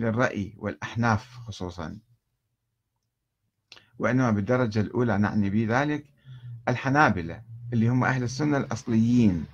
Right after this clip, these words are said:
وأهل الحديث، ولا يشمل المعتزلة وأهل الرأي. وإلا فإن الإمام أبا حنيفة مثلا كان يرى أن عام القرآن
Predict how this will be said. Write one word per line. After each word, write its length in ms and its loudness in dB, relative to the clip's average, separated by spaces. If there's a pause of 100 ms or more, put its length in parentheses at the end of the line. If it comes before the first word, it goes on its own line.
(260)
وأهل 400 2
الحديث، 400 0 (720)
ولا 280 6
يشمل 360 2
المعتزلة 840 -2
وأهل 400 -2
الرأي. 400 -6 (380)
وإلا 360 2
فإن 300 0
الإمام 400 0
أبا 160 -2
حنيفة 500 -8 (360)
مثلا 420 -4 (460)
كان 200 6
يرى 220 4
أن 320 2
عام 340 4
القرآن 520 0